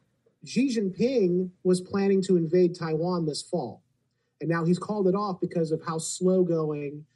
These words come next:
uh, the Russian invasion of Ukraine has been. If that's true,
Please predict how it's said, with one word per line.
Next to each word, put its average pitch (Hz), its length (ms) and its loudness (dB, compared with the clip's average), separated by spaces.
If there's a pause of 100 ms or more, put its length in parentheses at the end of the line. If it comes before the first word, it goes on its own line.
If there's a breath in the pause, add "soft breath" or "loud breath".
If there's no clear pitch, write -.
(260)
uh, 151 240 -2
the 147 140 -2
Russian 175 380 -2
invasion 139 440 -2
of 120 80 -8
Ukraine 170 340 0
has 127 140 -2
been. - 320 -12 (640)
If 202 160 4
that's 214 280 0
true, 240 360 2